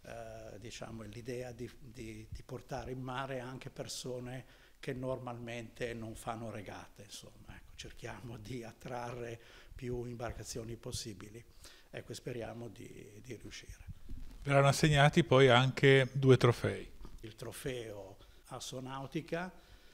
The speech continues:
Speaker 1: eh, che andrà alle, al club che avrà più vittorie, eh, nella classe Orc, mentre il trofeo Ilva andrà alla classe... Eh,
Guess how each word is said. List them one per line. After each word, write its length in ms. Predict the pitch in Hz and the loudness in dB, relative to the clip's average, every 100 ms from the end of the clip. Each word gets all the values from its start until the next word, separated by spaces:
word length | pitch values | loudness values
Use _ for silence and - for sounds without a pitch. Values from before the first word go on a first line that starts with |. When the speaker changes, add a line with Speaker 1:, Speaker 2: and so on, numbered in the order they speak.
| - | -18
Speaker 1:
eh, 300 | - 123 117 - | -14 -10 -10 -8
che 260 | 143 127 | -6 -6
andrà 720 | 117 117 123 123 135 151 - - | -8 -10 -10 -8 -8 -10 -12 -14
alle, 680 | 120 120 120 117 117 117 127 | -12 -10 -8 -6 -8 -8 -8
al 240 | 120 117 | -10 -8
club 520 | 139 135 143 131 147 | -8 -6 -6 -6 -8
che 140 | 139 123 | -6 -8
avrà 320 | 117 127 120 | -8 -8 -10
più 340 | - 139 123 | -10 -6 -6
vittorie, 840 | 120 - - 131 139 131 131 131 135 - - - - - | -8 -12 -8 -8 -6 -6 -4 -6 -10 -20 -20 -20 -20 -16
eh, 600 | 123 117 110 110 110 113 | -14 -12 -12 -12 -12 -14
nella 380 | 104 123 117 113 | -10 -8 -6 -8
classe 580 | - 127 117 107 - 113 | -6 -6 -6 -6 -8 -6
Orc, 540 | 107 110 113 - 156 170 - - - | -6 -8 -10 -6 -6 -6 -16 -20 -18
mentre 840 | 139 135 135 113 104 113 104 104 - - - | -10 -6 -4 -6 -8 -8 -8 -8 -12 -20 -10
il 400 | 127 120 120 113 | -6 -6 -8 -10
trofeo 720 | - 123 - 147 135 110 101 - - - _ | -10 -10 -6 -4 -4 -6 -10 -14 -20 -20 _
Ilva 640 | 139 120 110 120 143 170 - - - - | -6 -4 -4 -4 -6 -6 -12 -20 -20 -16
andrà 680 | 135 135 131 131 143 165 - | -10 -8 -8 -8 -8 -10 -14
alla 400 | 131 120 113 110 | -16 -12 -10 -12
classe... 640 | - 127 117 - - 123 120 - - - - - | -10 -12 -10 -8 -8 -8 -12 -18 -20 -20 -20 -16
Eh, 540 | 123 110 110 98 98 | -12 -10 -10 -14 -16